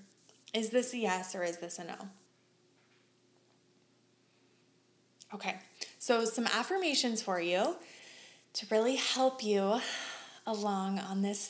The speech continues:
journey. And I would love, if you're not already in the Facebook community, head down and I want you to get in there and I want you to share with me. And I'm gonna, like, make sure I post a question about this. Um, and I want you to share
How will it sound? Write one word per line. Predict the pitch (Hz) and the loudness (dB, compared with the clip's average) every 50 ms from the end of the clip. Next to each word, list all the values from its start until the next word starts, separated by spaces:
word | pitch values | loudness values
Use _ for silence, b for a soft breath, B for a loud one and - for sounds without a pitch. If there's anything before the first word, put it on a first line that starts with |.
| 196 190 | -2 -4
journey. | 190 - 202 196 208 202 196 190 175 165 160 165 185 220 247 240 240 | -6 -4 -2 -2 -2 0 0 -2 -2 -4 -6 -8 -6 -6 -8 -8 -6
And | - 226 | -4 -2
I | 226 226 | 0 0
would | 220 220 | 0 0
love, | 220 226 233 240 254 254 269 262 247 - - | -2 -2 -2 0 2 2 4 2 2 0 -4
if | - 233 226 240 | -6 -6 -6 -6
you're | 277 294 | -8 -8
not | 302 302 302 285 254 | -6 -6 -6 -6 -4
already | 226 214 214 214 214 | -4 -2 -2 0 0
in | 214 208 | 0 0
the | 208 | -2
Facebook | 196 - 190 185 - - 220 220 | -4 -4 -2 -2 -2 -2 -4 -6
community, | - - 233 233 233 240 247 262 269 277 269 B B B B B B B | -6 -6 -4 -4 -2 0 0 0 -2 -4 -6 B B B B B B B
head | B - 262 262 262 | B -4 -4 -2 -2
down | 262 254 233 226 226 226 233 240 - - | -2 -2 -2 -2 -4 -4 -6 -6 -8 -8
and | 214 214 | -6 -6
I | |
want | 208 208 202 208 | -4 -4 -4 -4
you | 233 240 269 277 | -4 -6 -4 -2
to | - - 294 285 277 277 277 269 269 214 196 196 | -2 -2 -2 -2 -4 -4 -6 -6 -8 -10 -10 -6
get | 208 214 262 339 339 320 | -4 -4 -2 -4 -4 -4
in | 262 277 311 302 | -6 -4 -4 -4
there | 247 190 185 190 - 285 359 359 B B B B B B B B | -4 -4 -6 -6 -6 -6 -6 -8 B B B B B B B B
and | - 254 | -2 -2
I | 240 240 | 0 0
want | 247 226 240 233 226 269 | -2 -2 -4 -4 -4 -2
you | 330 370 403 403 403 - - | -2 0 0 0 0 -2 -6
to | - 254 247 240 247 247 247 - | -4 -4 -4 -4 -6 -10 -12 -12
share | - - - - - - - 269 277 277 262 220 - - 208 - - - | -8 -4 -2 0 2 2 2 2 2 0 0 0 -2 -4 -8 -10 -12 -8
with | 208 214 208 208 202 - - | -4 -4 -2 -2 -4 -6 -6
me. | 208 202 196 196 202 208 214 - - | -4 -4 -4 -4 -6 -8 -12 -10 -8
And | 214 208 | -6 -4
I'm | 202 208 214 | -4 -4 -2
gonna, | 214 220 226 233 | -2 -2 0 0
like, | 226 220 214 220 | 0 0 0 -2
make | 214 208 202 | -4 -4 -2
sure | 202 - 233 | -4 -4 -2
I | 220 220 220 | 0 0 0
post | 220 - - 202 202 196 - - - | 0 -2 -2 0 0 2 0 0 -2
a | - | -6
question | - - - 190 190 - - 208 196 | -10 -8 -6 -2 -2 -2 -2 -2 -4
about | - - - - - | -6 -8 -8 -8 -6
this. | - 120 - - - - - B B B B B B B B B | -4 -2 0 2 2 2 2 B B B B B B B B B
Um, | 220 214 208 202 214 220 - - | -2 -2 -2 -2 -4 -8 -6 -2
and | 254 262 | 0 2
I | 262 | 2
want | 262 262 277 302 | 2 2 0 -2
you | 320 | -2
to | 330 | 0
share | 320 - - - 262 254 254 254 254 254 | 0 0 0 0 0 0 0 0 -2 -4